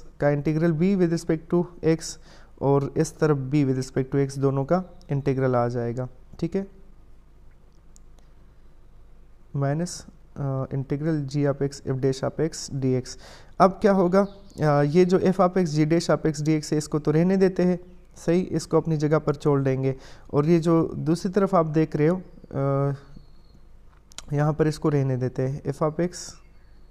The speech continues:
f of x,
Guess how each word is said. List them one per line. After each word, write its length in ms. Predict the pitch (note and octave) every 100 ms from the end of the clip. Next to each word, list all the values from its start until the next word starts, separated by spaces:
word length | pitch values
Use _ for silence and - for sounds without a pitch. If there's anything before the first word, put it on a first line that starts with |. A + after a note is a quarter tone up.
| - - - - - - - - - - - - - - - - - - - - - - - - - - - - - - - - - - - - - - - - - - - -
f 200 | C#3+ -
of 200 | D3+ -
x, 280 | D3+ E3 -